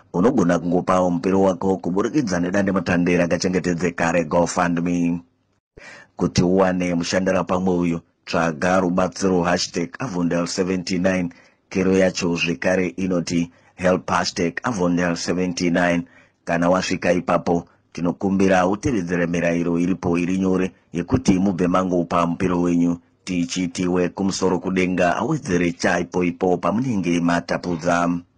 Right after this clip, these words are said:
Mutori wenhau uye aimbova mutungamiriri wevadzidzi vaKelvin Muvhei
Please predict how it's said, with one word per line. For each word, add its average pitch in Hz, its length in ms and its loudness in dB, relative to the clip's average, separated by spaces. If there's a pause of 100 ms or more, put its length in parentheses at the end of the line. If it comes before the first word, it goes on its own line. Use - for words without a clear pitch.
(1120)
Mutori 98 720 4
wenhau 104 600 2
uye 104 400 2
aimbova 101 540 4
mutungamiriri 107 800 0
wevadzidzi 101 920 0
vaKelvin 101 680 0
Muvhei 95 560 2